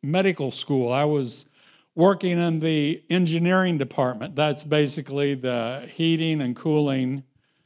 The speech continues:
area of this, uh, medical school. And I remember, um, it's a long story, but I was sweeping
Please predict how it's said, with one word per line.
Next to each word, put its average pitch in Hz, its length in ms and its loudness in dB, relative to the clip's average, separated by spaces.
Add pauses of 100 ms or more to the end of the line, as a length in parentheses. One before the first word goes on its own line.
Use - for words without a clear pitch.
(560)
area 139 600 2 (340)
of 135 200 -6
this, 135 360 0
uh, 127 320 -4 (1080)
medical 170 360 0
school. 127 540 -4 (1300)
And 156 120 0
I 226 120 4
remember, 208 720 2
um, 135 540 2 (720)
it's 139 80 -6
a 160 60 -2
long 139 200 0
story, 135 260 -4
but 147 220 -4
I 175 60 2
was 185 160 2
sweeping 170 960 -2